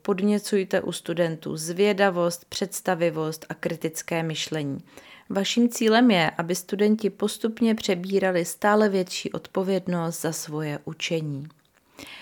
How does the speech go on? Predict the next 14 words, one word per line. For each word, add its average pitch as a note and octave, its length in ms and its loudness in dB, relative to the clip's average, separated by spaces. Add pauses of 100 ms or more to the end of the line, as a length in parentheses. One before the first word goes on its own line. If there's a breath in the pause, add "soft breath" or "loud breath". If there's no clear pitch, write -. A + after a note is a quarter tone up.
(300 loud breath)
E A3+ 320 6
jako A#3 480 4 (120)
evaluation, A3 1000 4
vyhodnocení. D#3 920 -4 (640 loud breath)
Pravidelně A3 560 6
kontrolujte, E3 880 2
zda E3 320 0
nejsou E3 380 0
studenti F3 840 0
někde E3+ 360 2
zaseknutí F3+ 960 0
či - 240 -4
úplně D#3+ 460 -2
ztracení. D3+ 800 -4